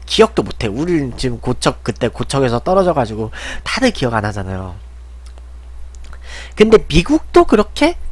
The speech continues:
월드 베이스볼 클래식을 최상의 전력으로 못 꾸려요. 그러니까 모르겠어요. 선수 본인이 나오고 싶어서, 그러니까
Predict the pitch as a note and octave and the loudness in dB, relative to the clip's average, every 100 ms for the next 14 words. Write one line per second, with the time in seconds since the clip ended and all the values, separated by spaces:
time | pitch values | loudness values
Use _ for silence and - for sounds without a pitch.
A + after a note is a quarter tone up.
0 | - - - - - G#2+ D3+ G3 B3+ C#4 | -6 -8 -10 -10 -2 6 6 6 4 4
1 | A#3+ A#3 A3+ A#3 A3 G3+ G#3 G#3 F#3+ - | 4 0 2 4 4 4 6 6 4 -4
2 | - - - A4 A4+ - C3+ B2 E3+ E3 | -4 0 4 6 6 6 6 6 6 4
3 | G#2 - C4 A#3 A#2 B2+ A#2+ - - - | 4 4 6 6 6 4 0 -6 -14 -16
4 | - - - - - - - D#3 G3 F#3+ | -16 -16 -16 -16 -14 -10 0 4 6 4
5 | G2+ - - - - - - - - - | 4 -4 -8 -8 -10 -14 -8 -8 -8 -8
6 | - - E3 F3 - G#2 G2+ - D4+ D#4+ | -2 6 8 8 4 2 2 6 6 6
7 | E4 - C3 C#3 D#3 D#3 G#2+ G2+ D#3+ G#3 | 4 6 6 8 6 6 8 8 10 6
8 | - - - D3+ C#3+ - - - C3 B2+ | 8 6 8 8 6 2 -10 -2 2 6